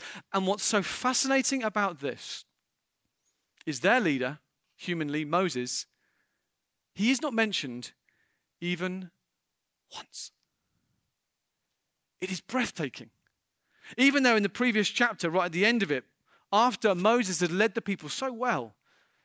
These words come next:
into overcoming, it says this, it says, "They believed in the Lord and in his servant Moses." It's the end of the last chapter. The very last thing. They believed in him.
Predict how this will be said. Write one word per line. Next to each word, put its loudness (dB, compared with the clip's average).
into 2
overcoming, 2
it -2
says 6
this, 4
it 0
says, 4
"They 4
believed 4
in -4
the 0
Lord 2
and 2
in -6
his -2
servant -2
Moses." -6
It's -16
the -2
end -2
of -4
the -2
last -2
chapter. -8
The 0
very 4
last 2
thing. -2
They 6
believed 6
in 2
him. 0